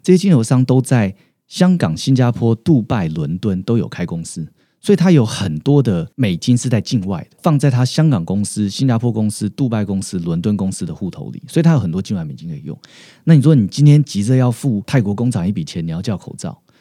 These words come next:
你去找他，他马上就可以从香港、新加坡还是哪里，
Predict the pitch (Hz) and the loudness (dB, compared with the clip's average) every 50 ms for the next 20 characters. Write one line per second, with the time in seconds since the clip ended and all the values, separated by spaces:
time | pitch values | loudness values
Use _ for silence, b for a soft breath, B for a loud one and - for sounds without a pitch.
0 | _ _ - 104 123 170 147 - 80 73 82 104 104 104 101 - - 170 147 151 | _ _ -4 -2 0 0 0 -2 -6 -8 -8 -6 -8 -8 -8 -6 -4 -2 -2 0
1 | 120 85 80 - 131 123 113 113 107 - 92 85 - - 82 82 85 - - 107 | -2 -4 -2 -2 0 0 0 -2 -4 -4 -6 -8 -8 -8 -10 -10 -8 -8 -6 -6
2 | 101 98 73 - - - 92 87 90 87 - - 80 76 76 80 87 85 73 73 | -6 -6 -8 -10 -10 -8 -6 -6 -6 -6 -8 -8 -10 -10 -10 -10 -10 -10 -10 -12
3 | 73 - | -14 -16